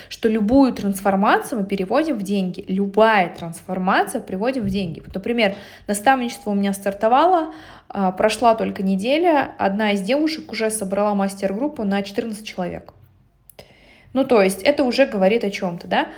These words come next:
А, про то, что все трансформации переводим в деньги.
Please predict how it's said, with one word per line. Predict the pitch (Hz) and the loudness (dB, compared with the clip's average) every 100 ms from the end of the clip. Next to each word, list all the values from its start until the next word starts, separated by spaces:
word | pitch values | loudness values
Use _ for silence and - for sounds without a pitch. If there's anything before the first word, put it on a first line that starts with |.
| - - | -20 -6
А, | 208 190 | 0 2
про | 226 | 2
то, | 226 277 | 4 4
что | 277 208 | 4 -8
все | - - 277 | -4 2 2
трансформации | 240 214 214 220 226 349 - 208 | 2 -6 0 0 0 -2 -4 -12
переводим | - 202 214 262 208 | -10 -4 -2 -2 -4
в | |
деньги. | 190 196 180 170 | -6 -4 -6 -8